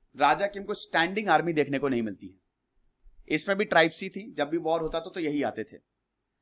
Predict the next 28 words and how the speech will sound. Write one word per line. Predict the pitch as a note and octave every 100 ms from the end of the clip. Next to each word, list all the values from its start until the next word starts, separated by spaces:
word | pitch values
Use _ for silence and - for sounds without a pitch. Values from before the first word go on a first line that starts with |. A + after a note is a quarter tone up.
| _ _ _ -
ऐत्रेय | E3+ F#3 A#3+
ब्राह्मण | G3+ F3+ F#3+
में | G3
हमको | F3+ G3+
पांच | - A#3 A3 -
तरीके | E3 D#3 F3+
के |
स्टेट | F3 - F3+
सिस्टम | E3 - D#3+
देखने | D3 D3
को | D3
मिलते | B2+ A#2
हैं, | D#3+
तो | E3+
राज्य | B2+ C#3+ D#3+
भोज, | D#3+ E3 F3+ - _ _ _ _
स्वराज्य, | - C#3 D3+ E3 F3+ - -
वैराज्य, | B2 C3 E3 E3 G3 -
साम्राज्य। | - - C#3+ C#3 B2+ C#3+ C3 A2 - _ _ _ _ _ _ _ - _ _ _ _ _ _ -
तो |
राज्य, | C3+ D3+ F#3+ E3 G#3 - A2
भोज, | C3 F3+ F3
स्वराज्य, | G#3 C#3 - C#3 C#3 F3 F3+
वैराज्य | D#3 B2+ C3+ D#3+ F#3
और | F#3
साम्राज्य, | - D3 C3 C3 D3 - B2+ _ _ _ _ -
ये | E3+ F3+
पांच | E3+ G3 B3